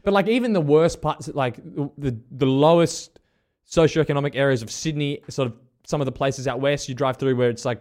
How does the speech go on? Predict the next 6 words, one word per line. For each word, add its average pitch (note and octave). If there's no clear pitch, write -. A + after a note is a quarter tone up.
n-, B2
eighty C3
percent B2+
council B2+
housing, A#2
uh, A#2+